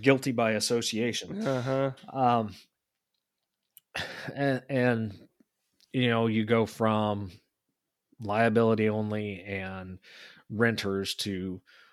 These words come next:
Speaker 1: homeowners that you have to have, um, in order to secure a dwelling, uh, or, you know, in financing. Um,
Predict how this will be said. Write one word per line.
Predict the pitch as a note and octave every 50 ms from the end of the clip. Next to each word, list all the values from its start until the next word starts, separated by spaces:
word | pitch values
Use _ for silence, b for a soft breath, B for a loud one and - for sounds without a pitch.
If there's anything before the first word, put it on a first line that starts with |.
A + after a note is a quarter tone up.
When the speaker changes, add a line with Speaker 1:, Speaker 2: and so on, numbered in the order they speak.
| b b -
Speaker 1:
homeowners | - C#3 B2+ A#2+ A2+ A2 G#2+ G2+ G2+ G2 G2 G2 F#2+ G2
that | G2+ F#2+ F2+
you | G2 G2 G2 F2+
have | - - C#3 D#3+ - -
to | - F#2+ F2+
have, | F#2+ F2+ F2+ E2+ E2+ F2+ G2+ G#2 - - - _ _ - - -
um, | G#2+ G2 F2+ F2+ F2+ F2+ F2+ F3+ D#3 - _ _ _ _ _ A#2+
in | A2
order | A2 G#2+ G2+ G#2 G2
to | F#2+ G2+ G2+
secure | - - - - A#2 A#2 G#2+
a | G#2 G2+
dwelling, | A2 G#2+ G2+ G2 F#2 F#2+ G#2 B2+ C#3+ B2+ - B B B B _ _ -
uh, | - - F#2+ F#2+ - - _ -
or, | C3+ B2 A#2+ A2 G2+ G#2 - - B B B B _ _ _ _ _ -
you | B2+ A#2 G2+
know, | F#2+ F#2+ G2+
in | G2 F2+
financing. | - - A#2+ A#2 A2+ G#2+ G2 G2 F#2+ - A2 A2 C3 - - B B B B B B B B B B B B B B _ - -
Um, | F#2 F#2 F2+ F2+ F2+ F#2 F#2+ F2+ E2